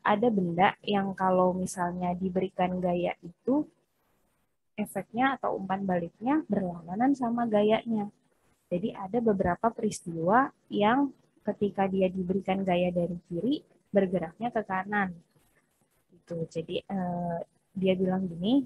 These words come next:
"Jika benda pertama memberikan gaya pada benda kedua, maka benda kedua juga memberikan gaya pada benda pertama dengan besar yang sama, namun arahnya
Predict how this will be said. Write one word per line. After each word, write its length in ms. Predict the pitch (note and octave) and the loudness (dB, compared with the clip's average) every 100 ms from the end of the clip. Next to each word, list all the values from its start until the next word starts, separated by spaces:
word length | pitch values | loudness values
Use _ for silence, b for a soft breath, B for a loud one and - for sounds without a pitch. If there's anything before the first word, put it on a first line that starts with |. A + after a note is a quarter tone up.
| A3+ | 0
"Jika 320 | G3+ G3+ G3 | 0 4 4
benda 240 | G3 F#3+ | 4 2
pertama 560 | F#3 G3+ - F#3+ A#3+ C#4+ | 2 -2 0 2 6 6
memberikan 480 | B3+ G3+ F#3+ F#3 F#3+ | 6 4 0 -2 -4
gaya 320 | F3+ F3 F3+ | 0 0 0
pada 240 | F#3 F3+ | -2 0
benda 320 | F3 F3 F3+ | 0 0 -2
kedua, 640 | F3+ F3+ F3+ E3+ F3+ C4 - G3 | -2 -4 -6 0 4 4 2 -6
maka 320 | F#3+ - A#3+ | -6 -2 0
benda 320 | G#3+ G3 F#3+ | 0 0 -2
kedua 400 | G3 G#3 B3+ C4 | -2 2 4 4
juga 240 | G#3+ F#3+ | 2 0
memberikan 480 | F#3 F#3+ F#3 F#3 F#3 | 0 -2 -4 -4 -6
gaya 240 | F3+ F3+ F3+ | -2 -2 -2
pada 240 | F3+ F3 | -2 -4
benda 320 | E3 E3+ E3+ | -4 -6 -8
pertama 480 | - F3 E3 E3 G#3+ | -8 -10 -10 -4 0
dengan 320 | B3 G#3 G3 | 2 2 -2
besar 320 | F#3+ F#3 F#3+ | -2 -4 -4
yang 160 | F3+ F3 | -4 -6
sama, 400 | - D#3+ F#3+ B3+ | -10 -10 -4 -2
namun 480 | A3+ E3 E3+ G#3 B3+ | -2 -6 -8 -6 -4
arahnya 640 | G#3 F#3+ F3 - - A3 | -2 -2 -4 -10 -8 -6